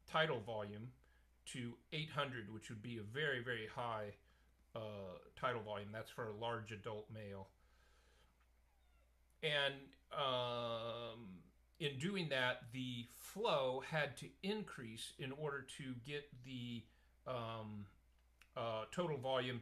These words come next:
to equal eight hundred milliliters in the relatively short time that we have. Now, we can change the, um, exhalation to inhalation ratio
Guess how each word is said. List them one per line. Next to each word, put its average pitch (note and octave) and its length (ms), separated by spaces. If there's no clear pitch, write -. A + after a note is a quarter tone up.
to B2 160
equal D3 400
eight C3 160
hundred B2 240
milliliters B2 460
in A#2+ 100
the A#2+ 60
relatively A#2+ 600
short A2+ 360
time A#2+ 400
that B2 160
we A2+ 140
have. A2+ 360
Now, B2 300
we C3 100
can B2+ 180
change G3+ 480
the, B2+ 360
um, A#2 380
exhalation D3 800
to C3 240
inhalation C3 720
ratio A2+ 460